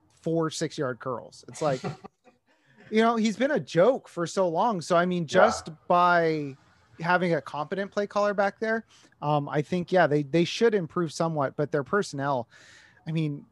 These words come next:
Speaker 1: Tutu, uh, I mean, not Tutu, uh, Dwayne Eskridge was just a wasted pick.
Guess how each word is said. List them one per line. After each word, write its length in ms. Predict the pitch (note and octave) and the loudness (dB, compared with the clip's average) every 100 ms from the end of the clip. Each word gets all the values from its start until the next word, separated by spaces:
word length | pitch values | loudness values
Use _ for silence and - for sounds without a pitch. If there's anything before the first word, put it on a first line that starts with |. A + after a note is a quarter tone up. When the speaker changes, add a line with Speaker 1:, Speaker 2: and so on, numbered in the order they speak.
| _ - | _ -8
Speaker 1:
Tutu, 320 | G#3+ A3 D#3 | -2 0 2
uh, 140 | C3+ C3+ | 2 2
I 60 | E3 | -2
mean, 80 | D#3+ | -2
not 160 | C3+ | -4
Tutu, 320 | - - B2 | -10 -12 -12
uh, 260 | B2 C#3 C3+ | -6 -4 -4
Dwayne 220 | D3 F#3+ | -2 -2
Eskridge 480 | F3+ E3+ - A2+ - | 0 -2 -4 -8 -8
was 180 | C#3+ C3+ | -12 -8
just 220 | F3 - | -8 -6
a 60 | D#3 | -6
wasted 480 | A2+ A#2 - B2 - | -8 -12 -12 -16 -10
pick. 280 | B2+ - | -10 -12